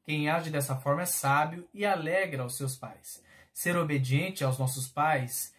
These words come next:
é um mandamento de Deus. Quem respeita aos pais recebe de Deus a promessa de uma vida próspera e longa. No Antigo Testamento, o filho que era desobediente aos seus pais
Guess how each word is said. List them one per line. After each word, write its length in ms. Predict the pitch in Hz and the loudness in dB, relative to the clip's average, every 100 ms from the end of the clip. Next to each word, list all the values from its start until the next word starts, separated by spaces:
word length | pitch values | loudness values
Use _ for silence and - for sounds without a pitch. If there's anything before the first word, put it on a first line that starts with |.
| _ - | _ -2
é 100 | 135 | 0
um 120 | 180 | 0
mandamento 520 | 185 170 151 180 208 | 0 2 0 -2 -4
de 140 | 202 | -4
Deus. 500 | 202 135 135 131 - _ _ _ | 0 2 2 0 -6 _ _ _
Quem 200 | - 139 | -4 4
respeita 520 | 139 131 - 156 165 143 | 6 6 2 -4 -2 -2
aos 180 | 131 | -2
pais 560 | - 139 151 165 160 - _ | -2 2 2 2 -2 -8 _
recebe 360 | 131 127 151 147 | 0 2 2 0
de 120 | 139 | 0
Deus 280 | 131 143 143 | 2 2 2
a 60 | 131 | 0
promessa 600 | 127 123 123 170 - 170 | -2 -4 -2 0 -2 -4
de 100 | 165 | -2
uma 160 | 143 | 0
vida 200 | 131 127 | 0 -2
próspera 760 | - 139 160 190 190 208 220 - | -4 -2 2 2 0 -2 -2 -4
e 60 | 202 | -4
longa. 560 | 165 170 165 123 123 - _ _ _ _ _ _ _ _ _ _ - - | -2 0 -2 -4 -8 -18 _ _ _ _ _ _ _ _ _ _ -20 -10
No 100 | 160 | -2
Antigo 300 | 175 175 208 | 0 0 -4
Testamento, 600 | 196 151 131 123 165 156 | -2 -2 0 0 0 -2
o 20 | |
filho 640 | 135 - - 220 185 131 131 | -4 -6 0 2 2 -2 -4
que 160 | 147 | 0
era 160 | 143 143 | 0 2
desobediente 720 | 170 180 165 139 127 139 156 | -2 -6 -2 -2 0 0 -2
aos 140 | 139 131 | -4 -4
seus 200 | 123 - | -6 -2
pais 460 | 131 147 175 - | 0 0 0 -8